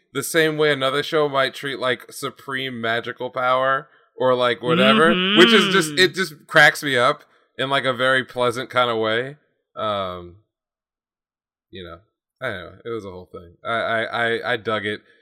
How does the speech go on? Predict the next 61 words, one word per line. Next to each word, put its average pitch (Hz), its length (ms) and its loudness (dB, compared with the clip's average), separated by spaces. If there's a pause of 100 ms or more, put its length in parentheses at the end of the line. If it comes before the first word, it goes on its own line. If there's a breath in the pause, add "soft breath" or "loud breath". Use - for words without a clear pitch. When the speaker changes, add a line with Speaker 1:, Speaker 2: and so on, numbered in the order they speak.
Speaker 1:
It 110 60 -2
was 101 100 -4
very, 160 300 6
like, 151 320 2 (1700)
I 165 120 0
think 208 140 0
I've 208 80 -2
said 196 140 -4
this 165 80 -6
before, 151 320 2
is 147 80 2
that 139 100 -6
the 135 80 -4
one 135 160 -6
thing 147 120 0
I 131 40 -4
can't 127 260 -8
stand 123 300 -4
is 113 120 -8
when, 117 180 -6 (680)
uh, 107 460 -2
a 113 60 -10
show 135 240 -4
wastes 113 400 -4
my 101 140 -6
time, 110 520 -10 (500)
you 117 160 -10
know, 113 140 -4
by, 110 360 -2 (120)
I, 135 140 2
for 156 160 2
example, 143 320 0
like, 135 100 2
Speaker 2:
Yeah, 127 380 2
Speaker 1:
s-, 123 80 -6
Speaker 2:
yeah, 123 60 -4
Speaker 1:
spending 170 220 4
a 170 40 4
lot 165 140 8
of 160 60 -8
Speaker 2:
yeah. 160 60 2
Speaker 1:
time 151 100 2
setting 147 260 0
something 139 340 -4
up 135 140 -2
and 127 120 -6
then 120 140 -4
not 120 220 0
paying 120 260 -6
it 113 100 -2
off, 101 480 -2 (260)
or 127 340 2
dragging 139 500 2
something 127 340 -6
out 123 220 0
because 117 300 -6
you're 120 100 -8
just 113 140 -14
trying 120 160 -4
to, 117 60 -4
like, 107 200 -2